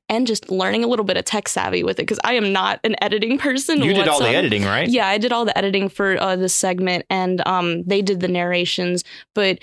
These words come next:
Speaker 1: I was very scared at first with editing everything. I didn't know how to do it at first, but then I learned that just applying yourself and looking up things on Google and just putting in the work
Speaker 2: <laughs>
Speaker 1: in, it's, it's not super hard to edit, at least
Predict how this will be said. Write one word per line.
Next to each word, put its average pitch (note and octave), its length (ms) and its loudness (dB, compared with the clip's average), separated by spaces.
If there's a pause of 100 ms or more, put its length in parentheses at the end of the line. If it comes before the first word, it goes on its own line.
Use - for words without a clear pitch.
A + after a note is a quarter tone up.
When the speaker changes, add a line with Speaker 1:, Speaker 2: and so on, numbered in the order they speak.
(300)
Speaker 1:
I G#3 180 0
was G3 260 0
very F#3+ 260 2
scared A#3 280 0
at - 80 -4
first F4 360 0
with C#4 280 0
editing D#4 400 2
everything. D#4+ 520 0
I G#3+ 120 0
didn't A#3+ 300 0
know A3 140 2
how G#3+ 240 0
to A#3 120 2
do G#3+ 180 0
it A3 80 0
at - 160 -4
first, B3 320 0
but A3+ 120 -4
then A3 120 0
I G3+ 120 0
learned A3 380 0
that F#3+ 280 0 (300)
just G#3 340 -2
applying G3+ 480 0
yourself F#3+ 340 0
and F3+ 180 -2
looking G#3 440 0
up - 180 -2
things G3+ 300 0
on G3 160 0
Google G3 320 2
and F#3+ 100 -2
just F#3+ 180 -4 (140)
putting G3 260 2
in F#3+ 100 2
the F#3 60 2
work F#3+ 300 0
Speaker 2:
<laughs> F#3+ 80 2
Speaker 1:
in, F#3 160 -2 (240)
it's, - 240 -2
it's - 320 -2
not F4+ 300 -2
super C4+ 400 0
hard D4 320 0
to - 100 -2
edit, D4+ 240 0
at - 160 0
least A3 340 0